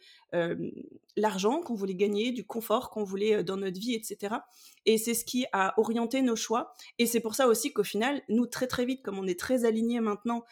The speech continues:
et, euh, très connectés à notre corps, à notre intuition, et cetera, très, très vite, ça nous a dit, « Mais les filles, vous êtes pas au bon endroit, en fait. <laughs> C'est pas vous. » Et c'est OK, en fait, parce que, euh,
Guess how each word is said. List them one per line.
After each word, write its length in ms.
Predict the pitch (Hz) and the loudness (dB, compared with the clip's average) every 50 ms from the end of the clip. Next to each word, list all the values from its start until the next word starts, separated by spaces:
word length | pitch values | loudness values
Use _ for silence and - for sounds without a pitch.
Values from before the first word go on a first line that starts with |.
| - - - _ - | -20 -20 -14 _ 4
et, 220 | 190 190 185 180 | 4 4 4 4
euh, 100 | 190 175 | 0 -2
très 300 | 175 - - 233 220 220 | -4 -2 -2 -2 -2 0
connectés 720 | - - 285 277 269 262 262 - - - 254 254 - - - | 0 0 2 2 4 2 0 -2 -4 -2 -2 -2 -4 -4 -4
à 80 | 185 | -4
notre 380 | 190 196 190 175 - - - 185 | -2 -2 -2 -4 -6 -6 -8 -8
corps, 440 | - - - 262 269 269 262 240 214 | -8 -2 0 2 4 4 2 2 0
à 80 | 202 | -2
notre 280 | 196 196 190 185 - 196 | -4 -4 -8 -8 -8 -10
intuition, 340 | 196 - - - - - 233 | -10 -8 -8 -8 -6 -6 -4
et 80 | 214 | -6
cetera, 380 | 208 - 185 - 202 220 269 285 | -6 -6 -8 -8 -6 -6 -6 -6
très, 180 | - - 262 254 | -2 -2 -2 -2
très 160 | - 254 262 | 0 -2 -2
vite, 120 | 285 277 | -2 -2
ça 60 | - | 0
nous 160 | 214 214 196 208 | -2 0 0 -2
a 40 | |
dit, « 100 | 196 240 | -2 -2
Mais 80 | 226 208 | -2 -2
les 60 | 185 | -2
filles, 160 | 175 - 262 | -4 -6 -6
vous 120 | 247 202 196 | -6 -4 -6
êtes 100 | 190 - | -6 -2
pas 100 | 254 254 | -2 -2
au 40 | 226 | 0
bon 160 | 208 214 233 | 0 0 0
endroit, 280 | 240 247 262 302 311 | 0 -2 -2 0 -2
en 60 | 247 214 | -2 0
fait. 340 | - - - - - - - - | 2 2 2 2 0 -6 -14 -14
<laughs> 140 | - - - | -14 -10 -6
C'est 160 | - - 220 | -2 -2 0
pas 220 | 220 - 269 277 262 | 2 4 4 4 2
vous. » 260 | 220 220 226 240 - _ _ _ - - - - - - _ | 2 -2 -4 -4 -6 _ _ _ -20 -20 -20 -20 -20 -6 _
Et 80 | 240 233 | 0 0
c'est 160 | 226 - 247 | 2 4 2
OK, 260 | 240 240 240 - - 269 277 254 | 2 2 0 -2 -2 0 0 0
en 100 | 208 208 | 0 -2
fait, 220 | - - - - - | -4 -6 -8 -4 -2
parce 280 | - 202 - - - 202 | -2 0 0 0 -2 -2
que, 280 | - - 247 277 294 - - - - - - - | -2 -2 -4 -4 -4 -6 -12 -20 -20 -18 -6 -2
euh, 640 | 185 185 185 185 185 185 185 185 185 180 180 185 | 0 2 2 2 0 0 -2 -2 -2 -2 -2 -4